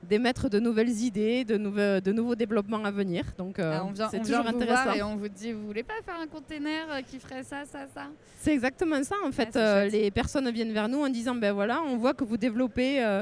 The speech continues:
Speaker 1: de la transformation, euh, à la ferme. Euh, moi, je serais intéressée pour tel type. Est-ce que vous avez, est-ce que ça existe ? » Et à partir de là, la discussion, euh, commence. Et puis, euh,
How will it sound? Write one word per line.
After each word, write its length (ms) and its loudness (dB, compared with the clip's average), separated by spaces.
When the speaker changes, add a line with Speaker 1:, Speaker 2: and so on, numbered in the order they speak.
Speaker 1:
de 60 2
la 120 4
transformation, 760 -2
euh, 340 -2
à 80 -2
la 140 2
ferme. 500 0
Euh, 320 2
moi, 200 0
je 100 0
serais 220 -4
intéressée 520 -2
pour 200 -2
tel 180 -2
type. 300 -2
Est-ce 160 -2
que 80 0
vous 240 -2
avez, 320 2
est-ce 160 -2
que 80 -2
ça 180 0
existe ? » 440 -2
Et 120 2
à 100 0
partir 600 -6
de 80 2
là, 140 2
la 100 2
discussion, 640 -2
euh, 80 0
commence. 480 0
Et 60 0
puis, 260 -4
euh, 140 0